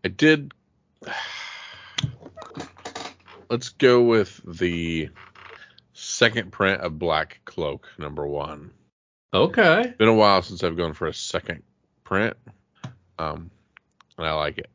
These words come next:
Speaker 1: So let's go with that. Black Cloak, number one, second print, the Kelly Thompson book.
Speaker 2: And that's a Image book, right?
Speaker 1: Yeah, and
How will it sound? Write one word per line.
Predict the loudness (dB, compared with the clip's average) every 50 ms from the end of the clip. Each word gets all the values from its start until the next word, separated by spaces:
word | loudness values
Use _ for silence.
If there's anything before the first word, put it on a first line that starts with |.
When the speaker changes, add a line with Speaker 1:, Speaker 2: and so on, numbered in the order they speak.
| _ _ -14
Speaker 1:
So | -10 -8
let's | -8 -8 -8 -6
go | -6 -4
with | -4 -6 -6 -10
that. | -12 -12 -16 -20 _ _ _
Black | -2 0 0 0 0
Cloak, | 0 0 0 0 -2 -4
number | -2 0 0 2
one, | 2 2 0 -2 -4
second | -8 -8 -4 -2 -2 -2 -4 -8 -12 -8
print, | -6 -6 -6 -6 -8 _ _
the | -16 -16 -16
Kelly | -8 -6 -6 -6 -6 -8
Thompson | -8 -8 -8 -8 -10 -12 -14 -16 -16
book. | -16 -18 -20 -20 _ _ _ _ _ _
Speaker 2:
And | -6 -4 -2
that's | -2 -2 -2 0 0
a | 2 2 2 0 -2 -4 -4 -6
Image | -4 -4 -4 -6 -6 -10
book, | -12 -12 -10 -10
right? | -10 -10 -10 -14 -18 -20 -20 _ _ _ -2
Speaker 1:
Yeah, | 0 2 2 0 0
and | -2 -2 -2 -2